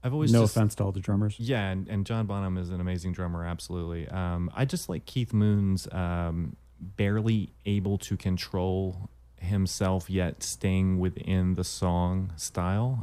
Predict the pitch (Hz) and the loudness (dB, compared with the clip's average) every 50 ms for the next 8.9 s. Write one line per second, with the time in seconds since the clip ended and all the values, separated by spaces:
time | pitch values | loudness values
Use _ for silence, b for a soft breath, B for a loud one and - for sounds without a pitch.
0 | - 98 95 92 87 85 95 90 95 98 98 90 - 92 95 92 92 - - - | 0 0 2 2 4 4 2 4 4 4 2 2 2 0 0 0 0 -2 -4 -4
1 | - 98 92 87 85 82 - - 60 85 92 - - - - 82 78 - - - | 0 0 2 2 0 -2 -4 -6 -6 -6 -6 -6 -6 -4 -4 -4 -4 -6 -4 -2
2 | 98 90 92 95 90 85 - - 87 90 90 90 90 87 87 85 87 85 - - | -2 0 2 0 0 -2 -2 -4 -2 0 0 2 2 2 0 0 -2 -4 -4 -4
3 | 82 82 87 b b b b b b b b b b - - 95 87 85 85 82 | -4 -4 -6 b b b b b b b b b b -10 -4 -2 0 2 2 2
4 | 82 80 82 95 92 - 107 - - 110 95 - - - 95 92 90 85 - 87 | 2 2 2 0 0 -2 -4 -2 0 0 0 2 2 4 4 4 4 4 2 0
5 | 80 78 73 85 85 85 92 101 - - - - - - - 87 85 82 82 82 | 0 -2 -2 0 0 0 0 -2 -4 -6 -8 -10 -8 -4 -2 0 0 0 -2 -4
6 | - - - - - - 90 87 87 87 90 - - - 101 92 90 92 - - | -8 -12 -20 -18 -10 -4 0 2 4 2 2 0 0 0 2 2 2 2 0 0
7 | 95 85 87 85 95 98 95 - 95 - - - - - - 101 113 135 B B | 0 2 2 2 0 -2 -2 -4 -6 -6 -4 -6 -6 -2 0 0 0 0 B B
8 | B B B B B B - 87 92 90 90 87 87 85 85 82 - - | B B B B B B 0 2 4 4 4 4 4 2 2 0 -2 -4